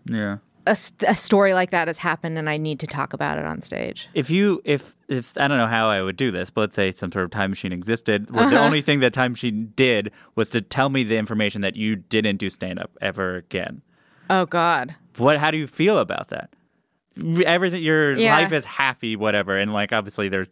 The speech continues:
Speaker 1: all geo-, you know, like, the world
Speaker 2: <laughs>
Speaker 1: exists enough that
Speaker 2: I'm
Speaker 1: you
Speaker 2: not
Speaker 1: did not do
Speaker 2: dead.
Speaker 1: stand-up in
Speaker 2: Yeah.
Speaker 1: it.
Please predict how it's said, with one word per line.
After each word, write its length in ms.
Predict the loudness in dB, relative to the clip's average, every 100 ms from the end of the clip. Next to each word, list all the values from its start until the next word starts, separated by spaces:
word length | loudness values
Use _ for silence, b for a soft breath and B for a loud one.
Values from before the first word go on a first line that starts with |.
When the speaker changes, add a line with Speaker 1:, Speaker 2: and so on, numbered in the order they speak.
| -2
Speaker 1:
all 180 | 0 0
geo-, 380 | 0 0 0 -2 -8 -12 -12 B B B
you 120 | 4
know, 120 | 6
like, 140 | 6 4
the 80 |
world 300 | 6 6 4
Speaker 2:
<laughs> 80 | 4
Speaker 1:
exists 480 | 2 4 4 4 2
enough 500 | 2 4 4 4 0 -6
that 320 | -4 -2 2
Speaker 2:
I'm 160 | 2 4
Speaker 1:
you 40 |
Speaker 2:
not 160 | 2 2
Speaker 1:
did 100 | 4
not 140 | 4
do 60 | 4
Speaker 2:
dead. 160 | 0 0
Speaker 1:
stand-up 440 | 0 2 0 0
in 60 | 2
Speaker 2:
Yeah. 320 | 2 2
Speaker 1:
it. 60 | -2